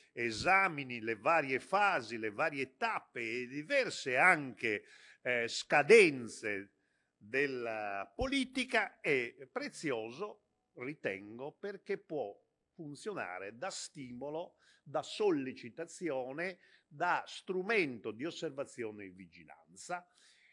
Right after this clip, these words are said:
su questa fondamentale dimensione dell'agire collettivo e della vita sociale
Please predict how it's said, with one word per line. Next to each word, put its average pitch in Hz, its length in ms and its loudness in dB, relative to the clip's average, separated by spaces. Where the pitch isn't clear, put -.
su - 380 -6
questa 135 760 0
fondamentale 139 1300 -2
dimensione 165 1300 -2
dell'agire 117 1300 -2
collettivo 135 920 -2
e 107 60 0
della 120 280 2
vita 127 440 -4
sociale 101 800 -10